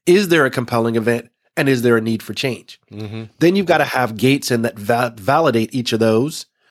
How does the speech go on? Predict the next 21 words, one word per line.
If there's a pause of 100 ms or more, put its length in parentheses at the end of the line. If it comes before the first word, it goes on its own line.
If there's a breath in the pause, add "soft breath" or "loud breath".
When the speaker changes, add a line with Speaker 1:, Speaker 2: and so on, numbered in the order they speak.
(100)
Speaker 1:
that
then
align
back
to (200 loud breath)
how
the
buyer
is
buying. (200)
'Cause
I'm
talking
about
the
buyer
now, (300 soft breath)
not
the
seller. (160)
Speaker 2:
Mm-hmm.